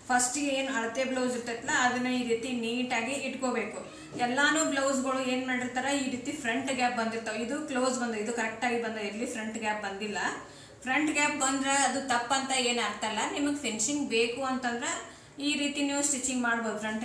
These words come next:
ಗ್ಯಾಪ್ ಬರ್ಲಾರ್ದಂಗ. ಈಗ ಅಳತಿ ಹೆಂಗ್ ತಗೊಳ್ಳೋದಪ್ಪ ಅಂತಂದ್ರೆ ನಾವ್ ಯಾವಾಗ್ಲೂ ಕೆಲವೊಬ್ರು ಏನ್ ಮಾಡ್ತೀರಿ, ಪೂರ್ಣ ಉದ್ದ ಮುಂಭಾಗದಿಂದ ತಗೋತೀರಿ. ಮುಂಭಾಗದಿಂದ ಪೂರ್ಣ ಉದ್ದ ತಗೋಬಾರ್ದು. ಯಾಕಂತಂದ್ರೆ ಮುಂಭಾಗದ,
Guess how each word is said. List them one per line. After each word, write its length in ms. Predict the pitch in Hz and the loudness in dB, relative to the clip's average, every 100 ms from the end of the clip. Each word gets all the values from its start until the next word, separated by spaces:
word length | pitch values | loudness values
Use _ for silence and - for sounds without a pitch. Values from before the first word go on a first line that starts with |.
| 214 | -4
ಗ್ಯಾಪ್ 180 | 226 196 | -2 -2
ಬರ್ಲಾರ್ದಂಗ. 580 | 180 196 214 202 180 160 - - - - 285 | 0 4 4 2 -4 -6 -12 -18 -16 -4 0
ಈಗ 120 | 285 339 359 - - 247 | 0 0 -2 -10 -4 0
ಅಳತಿ 280 | 247 285 | 0 0
ಹೆಂಗ್ 340 | 285 262 262 262 | -2 -2 -2 -2
ತಗೊಳ್ಳೋದಪ್ಪ 420 | 240 233 - - 214 | -2 -2 -4 -2 -2
ಅಂತಂದ್ರೆ 420 | 202 196 180 180 269 - - - - - - - - - - - - - - - - 247 | -2 -6 -8 -6 -6 -6 -12 -20 -20 -20 -20 -20 -20 -20 -20 -20 -20 -20 -20 -18 -2 2
ನಾವ್ 140 | 247 233 | 4 4
ಯಾವಾಗ್ಲೂ 480 | 247 285 294 302 302 | 4 4 2 0 0
ಕೆಲವೊಬ್ರು 280 | 254 254 262 254 | 0 0 0 0
ಏನ್ 120 | 254 | 2
ಮಾಡ್ತೀರಿ, 380 | 247 247 262 302 - - - - | 0 0 -2 -4 -4 -10 -18 -10
ಪೂರ್ಣ 300 | 277 294 302 294 277 | 0 2 4 2 0
ಉದ್ದ 140 | - 254 294 - 262 | 0 2 2 0 -2
ಮುಂಭಾಗದಿಂದ 600 | 247 247 269 269 269 254 262 | 2 4 6 4 0 -2 -2
ತಗೋತೀರಿ. 520 | 233 226 - 180 175 226 | -2 -2 -2 -8 -8 -4
ಮುಂಭಾಗದಿಂದ 720 | 247 254 277 285 285 277 277 277 269 | -2 2 4 6 4 2 2 0 0
ಪೂರ್ಣ 220 | 262 262 269 | -2 -2 -2
ಉದ್ದ 80 | 254 269 | -2 -2
ತಗೋಬಾರ್ದು. 460 | 254 254 233 220 196 214 | 0 2 2 2 2 4
ಯಾಕಂತಂದ್ರೆ 680 | 247 - 277 254 240 214 247 294 - - - 220 | 4 4 0 -2 -4 -2 -2 -2 -4 -12 -12 -4
ಮುಂಭಾಗದ, 580 | 240 247 277 285 285 | 0 4 4 4 2